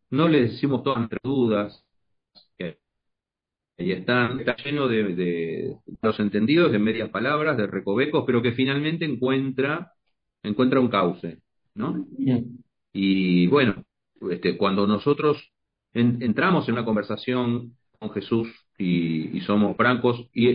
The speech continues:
Speaker 1: y hablamos y lo dejamos hablar y, y decimos lo que nos pasa y, y permitimos que el Señor nos cuente qué es lo que tiene en su corazón, cuáles son sus planes,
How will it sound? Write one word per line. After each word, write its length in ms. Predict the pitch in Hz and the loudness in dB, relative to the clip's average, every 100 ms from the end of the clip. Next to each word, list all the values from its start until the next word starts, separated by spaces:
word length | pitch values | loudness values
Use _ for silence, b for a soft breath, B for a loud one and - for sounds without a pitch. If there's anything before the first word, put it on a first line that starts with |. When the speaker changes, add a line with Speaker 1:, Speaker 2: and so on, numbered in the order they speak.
| 131 | 4
Speaker 1:
y 80 | 127 | 4
hablamos 500 | 131 170 226 233 220 | 4 4 2 0 -2
y 60 | 131 | -2
lo 100 | 123 | 0
dejamos 300 | 107 151 139 | -2 -2 0
hablar 380 | 139 135 - _ _ _ _ _ _ _ | 0 0 -4 _ _ _ _ _ _ _
y, 600 | 107 107 101 98 92 92 | -2 0 0 -2 -4 -2
y 60 | 110 | -2
decimos 400 | 113 156 160 131 | 0 0 0 0
lo 80 | |
que 80 | 117 | -2
nos 140 | 110 - | -4 -2
pasa 440 | 156 160 180 185 | -4 -2 -2 -2
y, 440 | 107 101 95 90 95 | -2 0 -2 -4 -8
y 140 | - | -6
permitimos 760 | - 101 101 135 165 139 - _ _ _ _ - | -2 0 2 2 2 2 -2 _ _ _ _ -2
que 80 | 113 | -2
el 60 | |
Señor 280 | 107 117 151 | 2 2 4
nos 160 | 120 - | 2 0
cuente 540 | 110 98 110 165 - _ | 0 0 -2 -4 -10 _
qué 100 | - | -2
es 80 | 104 | 0
lo 100 | 107 | 2
que 100 | 98 | 0
tiene 220 | 104 113 | 2 2
en 40 | 101 | 0
su 120 | 95 | -2
corazón, 400 | 95 92 123 123 | -4 0 0 2
cuáles 180 | 110 98 | 0 0
son 140 | 98 | -4
sus 120 | 90 | -6
planes, 580 | - 135 123 113 120 | -2 2 2 2 -2